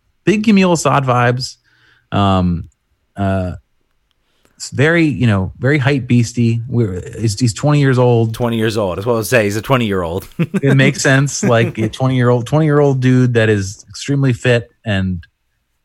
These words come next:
Speaker 1: uh, as a professional soccer player, and I think is single, so he's got some time on it. He's got a lot of time on his hands now, so definitely check out his Instagram stories now 'cause he's probably real bored.
Speaker 2: A twenty-year-old probably making more money than we are combined right now, John. So that's
Speaker 1: I don't
Speaker 2: also
Speaker 1: know that that's true.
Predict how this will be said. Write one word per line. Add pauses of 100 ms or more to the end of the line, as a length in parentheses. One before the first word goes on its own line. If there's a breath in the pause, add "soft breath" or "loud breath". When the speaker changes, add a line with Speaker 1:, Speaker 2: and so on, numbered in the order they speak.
(220)
Speaker 1:
uh,
as
a
professional
soccer
player,
and
I
think
is
single,
so
he's
got
some
time
on
it. (260 soft breath)
He's
got
a
lot
of
time
on
his
hands
now,
so
definitely
check
out
his
Instagram
stories
now
'cause
he's (120)
probably
real
bored.
Speaker 2:
A
twenty-year-old
probably
making
more
money
than
we
are (140)
combined
right
now,
John.
So
that's
Speaker 1:
I
don't
Speaker 2:
also
Speaker 1:
know
that
that's
true.